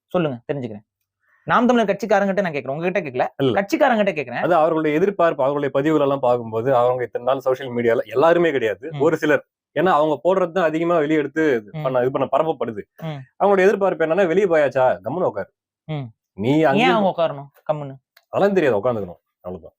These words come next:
Speaker 1: புரியுதுங்களா சொல்றது?
Speaker 2: ம்.
Speaker 1: அதுக்கு என்ன பொருள்னா, you have to take political suicide-ங்கிறாங்க.
Speaker 2: ம். அதேதான்.
Speaker 1: இதுதான், இதுதான் உண்மையான ஒரு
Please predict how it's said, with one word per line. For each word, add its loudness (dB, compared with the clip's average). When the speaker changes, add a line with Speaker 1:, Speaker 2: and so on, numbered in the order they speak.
Speaker 1:
புரியுதுங்களா 2
சொல்றது? 0
Speaker 2:
ம். 2
Speaker 1:
அதுக்கு 0
என்ன 2
பொருள்னா, 0
you 2
have 2
to 0
take 0
political 0
suicide-ங்கிறாங்க. 0
Speaker 2:
ம். -12
அதேதான். 2
Speaker 1:
இதுதான், 2
இதுதான் 0
உண்மையான 0
ஒரு 2